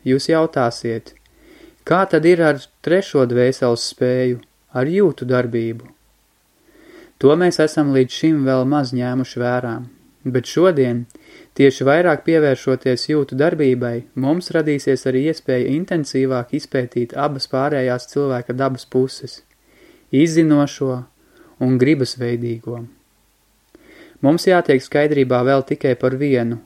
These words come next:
ko es jau dažādās sakarībās esmu pieminējis. Dvēseles spējas nevar tik pedantiski nolikt vienu otrai blakus –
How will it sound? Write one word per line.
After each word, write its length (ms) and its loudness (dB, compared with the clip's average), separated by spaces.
ko 200 2
es 160 2
jau 160 0
dažādās 720 -2
sakarībās 800 2
esmu 240 -2
pieminējis. 840 -4
Dvēseles 640 2
spējas 520 0
nevar 400 0
tik 420 -4
pedantiski 720 -2
nolikt 440 0
vienu 460 0
otrai 420 -2
blakus – 640 -4